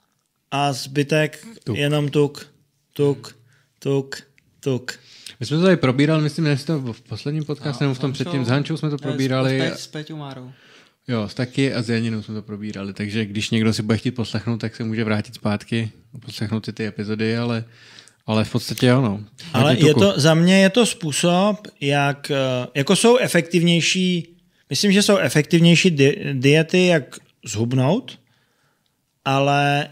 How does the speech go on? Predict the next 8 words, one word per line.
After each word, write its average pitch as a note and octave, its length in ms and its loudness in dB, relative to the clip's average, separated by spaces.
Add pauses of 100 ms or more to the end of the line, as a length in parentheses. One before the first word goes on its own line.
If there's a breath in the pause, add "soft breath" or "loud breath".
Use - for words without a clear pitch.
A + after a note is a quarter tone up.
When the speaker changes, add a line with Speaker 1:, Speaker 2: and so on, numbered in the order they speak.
Speaker 1:
keto D3 340 0
je D#3 520 2 (100)
za C3+ 180 -2
mě D3 520 -2
ta D3+ 120 -2
nejvíc D3+ 500 2
jako D3 300 -2
sustainable. C3 680 -4